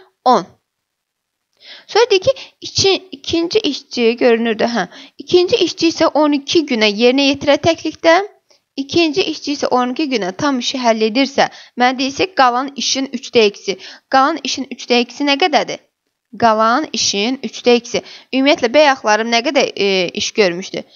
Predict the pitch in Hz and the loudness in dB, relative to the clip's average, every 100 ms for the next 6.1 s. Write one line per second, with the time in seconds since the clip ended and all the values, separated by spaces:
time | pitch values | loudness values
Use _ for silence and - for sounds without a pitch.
0 | - _ 311 277 - 233 233 233 - 233 | -20 _ 0 0 -2 0 0 0 0 0
1 | 233 208 214 165 - - 220 254 226 226 | -2 -4 -6 -6 -6 -12 -4 -4 0 0
2 | 269 - _ 269 277 330 302 - 254 320 | -2 -20 _ 2 2 2 -2 -2 0 0
3 | 320 220 165 - - _ _ _ _ - | -2 -2 -2 -2 -12 _ _ _ _ -2
4 | 240 240 226 202 202 - 208 202 196 240 | -2 -2 -6 -2 -2 -2 -2 2 2 2
5 | 349 - - - 294 - 254 240 233 240 | 0 -8 -20 -2 0 4 2 2 0 -2